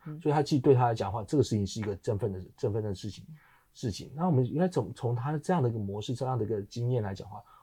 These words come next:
Speaker 2: 回头去想说，那我们台湾，
Speaker 1: 嗯。
Speaker 2: 我们面对到这个事情的时候，我们能不能比去年度我们只，只有说，哎，我们，呃，就是，呃，把我们，我们针对那个所谓的像跟美国那边做的什么，呃，马绍尔发展，发展基金这边，
Speaker 1: 嗯。
Speaker 2: 我多，呃，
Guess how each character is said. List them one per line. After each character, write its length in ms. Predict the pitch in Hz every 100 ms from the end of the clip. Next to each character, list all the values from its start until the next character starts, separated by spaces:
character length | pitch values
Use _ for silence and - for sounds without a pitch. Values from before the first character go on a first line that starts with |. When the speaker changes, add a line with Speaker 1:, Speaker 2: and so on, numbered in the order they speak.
| _
Speaker 2:
回 100 | -
头 120 | 143 123
去 100 | 147
想 160 | 104
说， 100 | 110
那 100 | 127
我 40 | 131
们 80 |
台 220 | 95 98 95
湾， 260 | 104 101 - -
Speaker 1:
嗯。 180 | 151 135
Speaker 2:
我 80 | 107
们 240 | 110 117 127
面 160 | 156 160
对 100 | 160
到 120 | 151
这 80 | 143
个 40 |
事 160 | 120 131
情 100 | 113
的 60 |
时 120 | 98 127
候， 80 |
我 40 | 98
们 140 | 104
能 80 | 113
不 60 | 135
能 120 | 120
比 200 | 113 98 -
去 240 | - 156
年 180 | 110 110
度 180 | 135 110
我 80 |
们 140 | 98 101
只， 160 | - - - _ _
只 100 | -
有 100 | 120
说， 300 | 101 120 117
哎， 80 | 127
我 60 | 110
们， 280 | 107 107 - - -
呃， 260 | 113 107
就 120 | 101 117
是， 340 | 131 113 107 - _ _
呃， 100 | -
把 240 | 101 107 107
我 40 |
们， 140 | 101 - -
我 60 | 113
们 220 | 110 113 - _ -
针 160 | 123
对 120 | 123 120
那 100 | 113
个 80 | 104
所 160 | 113
谓 160 | 101 110
的 260 | 107 92
像 160 | 101 120
跟 220 | 123 117
美 180 | 120 113
国 160 | 98 120
那 60 |
边 120 | 123
做 140 | 120 117
的 100 | 107
什 100 | 98
么， 120 | 98 95 110
呃， 60 |
马 160 | 104 -
绍 200 | 135 113
尔 60 |
发 140 | 98 110
展， 200 | 110 85 - _ _
发 140 | 117
展 120 | 113
基 140 | 98 107
金 240 | 95 107
这 80 | 107
边， 180 | 110 107
Speaker 1:
嗯。 60 |
Speaker 2:
我 160 | 107 98 98
多， 160 | 120 113
呃， 360 | 110 104 107